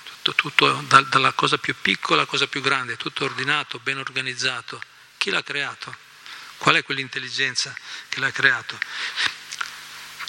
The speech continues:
Se ci vogliono centinaia di scienziati, per esempio, per mettere in orbita una, una, una, una,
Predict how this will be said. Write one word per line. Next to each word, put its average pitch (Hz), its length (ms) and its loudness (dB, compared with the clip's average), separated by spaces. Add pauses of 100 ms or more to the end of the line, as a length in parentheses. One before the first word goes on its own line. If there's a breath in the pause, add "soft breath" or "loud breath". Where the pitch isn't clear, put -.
(120)
Se - 160 8
ci 160 160 4
vogliono 190 440 4
centinaia 170 580 4
di 156 120 2
scienziati, 147 600 2
per 131 100 -4
esempio, 131 260 -4
per 135 160 -4
mettere 151 360 -4
in 147 120 -2
orbita 139 760 -2
una, 131 220 -8
una, 131 760 -2
una, 127 220 0
una, 127 420 -2